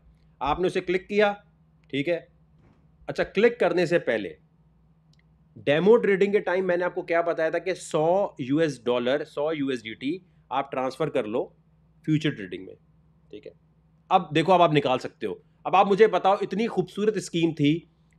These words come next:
पन्द्रह सितंबर से पहले जिसने भी सौ डॉलर डाले उसने चांस लिया, भले नहीं जीता लेकिन सौ डॉलर तो वापस निकाल लिए ना उसने, और पाँच चार डॉलर का कुछ लोगों को एयर ड्रॉप भी मिल गया। तो अभी भी आप चांस ले सकते हैं। तीन सौ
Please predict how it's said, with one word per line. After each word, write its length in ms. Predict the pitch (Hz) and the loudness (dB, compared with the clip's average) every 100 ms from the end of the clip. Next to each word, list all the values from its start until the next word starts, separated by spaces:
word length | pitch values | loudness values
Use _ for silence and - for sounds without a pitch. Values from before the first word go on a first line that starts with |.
| _ _ _ - | _ _ _ 0
पन्द्रह 300 | 175 202 254 | 2 4 4
सितंबर 360 | 233 208 196 208 | 4 0 2 2
से 120 | 196 | 2
पहले 220 | 175 175 | 0 0
जिसने 260 | 180 170 190 | -2 -2 -2
भी 80 | 196 | -2
सौ 180 | - 170 | 0 2
डॉलर 220 | 170 180 | 2 2
डाले 320 | 147 120 147 226 _ _ _ _ _ - | 2 0 -2 -6 _ _ _ _ _ -6
उसने 160 | 160 | 0
चांस 300 | 214 190 196 175 | 2 2 0 2
लिया, 120 | 160 | 0
भले 240 | 139 185 214 | 4 6 6
नहीं 160 | 220 | 6
जीता 200 | 196 202 | 4 0
लेकिन 180 | 208 214 | 2 2
सौ 160 | 190 170 | 2 2
डॉलर 240 | 190 202 | 2 2
तो 80 | 202 | 2
वापस 260 | 180 175 208 | 2 2 0
निकाल 260 | 202 165 151 | 0 2 2
लिए 160 | 165 | 4
ना 80 | 240 | 2
उसने, 160 | 233 202 | 2 2
और 160 | 180 151 | 2 0
पाँच 360 | - 170 226 - _ _ _ | 0 0 0 -4 _ _ _
चार 180 | 202 196 | 2 4
डॉलर 280 | 180 180 190 | 6 4 4
का 120 | 214 | 2
कुछ 180 | 208 180 | 2 -2
लोगों 200 | 180 185 | 0 2
को 100 | 185 | 2
एयर 200 | - 175 | 2 2
ड्रॉप 200 | 170 170 | 4 4
भी 120 | 147 | 4
मिल 160 | 165 151 | 4 4
गया। 160 | 139 143 - _ _ _ _ _ _ _ _ _ - | 2 -2 -6 _ _ _ _ _ _ _ _ _ -8
तो 60 | |
अभी 220 | 185 180 247 | -2 0 2
भी 120 | 254 | 4
आप 140 | 233 | 4
चांस 240 | 214 175 165 | 4 0 0
ले 80 | |
सकते 280 | 143 127 - | -4 -6 -12
हैं। 100 | 98 - _ _ _ _ - | -14 -14 _ _ _ _ -4
तीन 220 | 190 240 | -2 -2
सौ 500 | 220 233 247 247 - | 0 4 4 2 -8